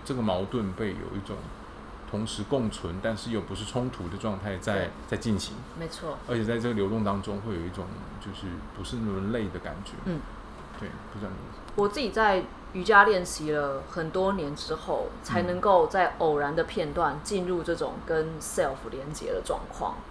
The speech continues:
Speaker 2: 然后我觉得练习的，当然这个今天没有要聊我的那个古典瑜伽的哲学的部分，但我觉得确实我自己在所谓的瑜伽这件事情上理解越多之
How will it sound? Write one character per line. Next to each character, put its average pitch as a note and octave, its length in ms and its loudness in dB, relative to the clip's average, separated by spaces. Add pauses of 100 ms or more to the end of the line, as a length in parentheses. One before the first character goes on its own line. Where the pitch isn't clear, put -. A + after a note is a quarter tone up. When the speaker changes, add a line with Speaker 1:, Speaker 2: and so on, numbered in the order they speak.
(100)
Speaker 2:
然 F3+ 140 4
后 F#3 360 6 (440)
我 G3 100 4
觉 B3 140 10
得 B3+ 120 12
练 B3 200 6
习 F3+ 140 -4
的， D#3+ 140 4 (200)
当 B3+ 140 12
然 A#3+ 120 8
这 B3+ 80 4
个 A#3 80 12
今 A3 140 4
天 A3+ 60 2
没 G#3+ 60 4
有 F3 80 8
要 F3+ 80 10
聊 D#3+ 140 6
我 D3+ 100 4
的 C#3+ 160 -2
那 E3+ 120 0
个 B2 340 4 (240)
古 F3 100 2
典 F3 200 2
瑜 D3+ 120 -2
伽 E3 200 10
的 E3+ 100 2
哲 C#3 180 -4
学 C#3 200 -4
的 D3+ 80 -4
部 D#3 180 -4 (100)
分， A#2+ 240 0
但 D4+ 200 8
我 F#3 100 6
觉 D#3 180 0
得 D#3 240 2 (360)
确 C4+ 260 10
实 E3+ 440 2
我 E3+ 100 2
自 G3+ 120 -2
己 F#3+ 140 0
在 E3+ 380 4 (280)
所 F#3 180 0
谓 A3 100 8
的 - 40 2
瑜 F3+ 120 0
伽 G3 200 10
这 F#3+ 100 2
件 F3+ 80 2
事 F3+ 140 -2
情 E3+ 160 -6
上 E3+ 260 2
理 D3+ 140 -4
解 D#3 220 -2
越 D#3+ 220 2
多 D3+ 280 -2
之 - 200 -6